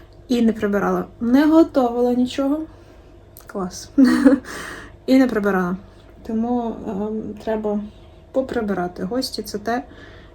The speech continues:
що мотивує <laughs> вести лад в квартирі. Е, ну, загалом то не було її кому смітити, якщо на то пішло, але, ну, ніхто не відміняв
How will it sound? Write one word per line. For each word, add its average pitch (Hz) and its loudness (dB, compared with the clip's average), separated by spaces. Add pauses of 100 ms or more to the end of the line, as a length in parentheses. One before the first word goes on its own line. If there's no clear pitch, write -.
(100)
що 220 -4
мотивує 226 0 (260)
<laughs> 240 4
вести 233 2
лад 202 0
в - -18
квартирі. 202 -4 (640)
Е, 214 0
ну, 285 0
загалом 294 6
то 269 0 (380)
не 247 0
було 262 2
її 247 0
кому 247 4
смітити, 302 2
якщо 208 0
на 196 0
то 190 -4
пішло, 202 -6
але, 254 2
ну, 226 -2
ніхто 208 0
не 226 0
відміняв 202 2